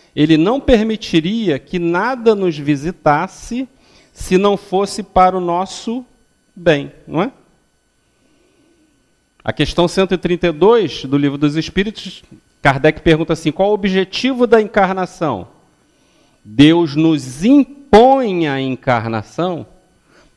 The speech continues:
para que cheguemos à perfeição. Claro, a perfectibilidade relativa que o professor Eurípides vai falar.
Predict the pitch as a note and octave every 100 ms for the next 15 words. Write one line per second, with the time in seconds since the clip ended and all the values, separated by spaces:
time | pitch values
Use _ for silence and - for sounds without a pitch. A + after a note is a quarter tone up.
0 | - C3+ D3 - C#3+ - D3 B2 B2 D#3
1 | F3+ F#3 D#3+ D#3+ D#3 - _ _ _ _
2 | _ F3+ - - D3+ - F#2+ E2 _ _
3 | _ _ _ _ _ _ _ _ _ _
4 | _ - A#2 A#2+ C3+ D3 - C#3 A#2 -
5 | C#3 - - C3+ C3+ A#2+ B2+ B2+ A#2+ C#3
6 | D3+ C#3 - D#3+ F3 E3+ - D#3+ E3+ D#3+
7 | D#3+ - E3+ D#3+ D#3 E3 D#3+ D#3 D#3+ D#3+
8 | G3 E3+ G2 - _